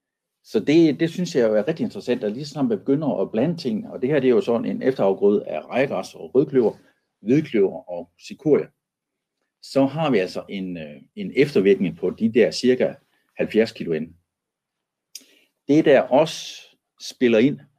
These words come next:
så kan I se, der står femogfyrre kilo N her, og det er jo egentlig det gamle strøm. Altså, uanset hvad vi har gjort, så har vi egentlig fået de femogfyrre kilo. Men de femogfyrre kilo får vi jo kun, hvis vi vedligeholder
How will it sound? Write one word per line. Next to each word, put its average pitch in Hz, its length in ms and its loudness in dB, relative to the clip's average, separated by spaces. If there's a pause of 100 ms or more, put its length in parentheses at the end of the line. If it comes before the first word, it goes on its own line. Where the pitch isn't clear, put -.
(240)
så - 20 -20
kan 117 100 -10
I 117 60 -6
se, 139 220 -8
der - 80 -16
står 110 240 -8
femogfyrre 131 480 -2
kilo 113 260 -2
N 135 80 2
her, 98 260 -6
og 104 160 -12
det 139 120 0
er 143 40 0
jo 135 80 2
egentlig 135 340 -4
det 107 120 -8
gamle 110 260 2
strøm. 113 300 -4 (640)
Altså, - 200 -12
uanset 139 480 -2
hvad 120 220 4
vi 131 80 -2
har 110 120 -2
gjort, 107 300 -2
så 113 100 -6
har 110 60 -4
vi 113 80 -2
egentlig 127 300 -2
fået 135 280 0
de 107 160 -6
femogfyrre 110 460 0
kilo. 107 240 -8 (800)
Men 104 140 -2
de 110 80 -2
femogfyrre 127 560 0
kilo 147 260 -4
får 147 280 -4
vi 95 100 -4
jo 101 160 0
kun, 170 280 0 (460)
hvis 135 360 0
vi 101 140 2
vedligeholder 110 720 2